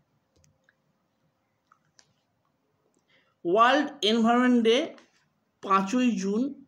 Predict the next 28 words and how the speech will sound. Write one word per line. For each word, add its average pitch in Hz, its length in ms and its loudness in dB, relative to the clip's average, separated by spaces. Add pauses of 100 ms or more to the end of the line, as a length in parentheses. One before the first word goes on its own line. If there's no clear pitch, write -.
ওয়ার্ল্ড 185 460 0
এনভায়রনমেন্ট 175 480 0
ডে 214 80 -4
পালন 143 320 -2
করা 139 280 -2
হয়। 165 160 -8 (3500)
ওয়েস্টল্যান্ড 143 600 -2 (360)
এর 233 100 2 (280)
অথর 170 360 -2 (140)
কে? 117 120 -12 (420)
এর 202 140 0 (160)
অর্থ 160 320 -4
হচ্ছে, 190 460 -2
মানে 170 120 -2 (120)
অথর 202 260 -2
হচ্ছে, 208 340 -6
লেখি-, 160 360 -10
লেখক 175 280 -6
হচ্ছে - 320 -14 (180)
টি 190 200 -4
এস 311 100 -6 (460)
এলিয়ট। 139 340 -4 (1000)
আচ্ছা, - 260 -18 (800)
এবার 254 240 -2
আমি 269 200 0
যদি 262 120 -4
বলি 196 520 -4
যে 196 100 -4